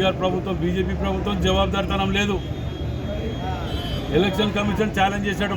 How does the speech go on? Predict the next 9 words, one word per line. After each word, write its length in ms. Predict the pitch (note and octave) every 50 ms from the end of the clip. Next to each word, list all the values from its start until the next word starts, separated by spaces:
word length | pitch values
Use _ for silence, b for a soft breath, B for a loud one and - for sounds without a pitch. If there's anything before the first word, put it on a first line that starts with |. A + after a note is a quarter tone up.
| F3+
మాట 120 | F#3+ F#3+ F#3 F#3 F#3+ - -
ఛాలెంజ్ 320 | E3+ E3+ F#3+ G3+ G#3 G#3 G#3 G3+
కాదు, 120 | G#3+ G#3 F#3+ F#3
అడిగిన 220 | F#3+ G3 G3+ G3 F3+ F3+
ఆధారాలు 320 | G3+ G#3+ G#3+ G#3 G#3+ G#3 F#3 G#3
చూపించినప్పుడు 560 | G3 G3 G3 - - - F#3+ F#3 F#3 - A3 -
దానికి 180 | A3 G3+ E3 E3+
జవాబు 240 | F3+ G#3 A3+ A#3+ G#3+ A3
చెప్పు. 240 | A#3 - - C4+